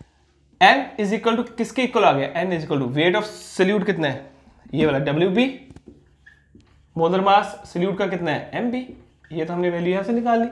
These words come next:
ठीक है, weight of solvent हमारे पास है, weight of solvent कितना है,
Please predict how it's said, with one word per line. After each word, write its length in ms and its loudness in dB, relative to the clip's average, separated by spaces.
ठीक 140 4
है, 340 0
weight 360 4
of 100 0
solvent 320 2
हमारे 220 2
पास 240 0
है, 440 -2
weight 180 -2
of 80 -6
solvent 240 0
कितना 220 -4
है, 280 -10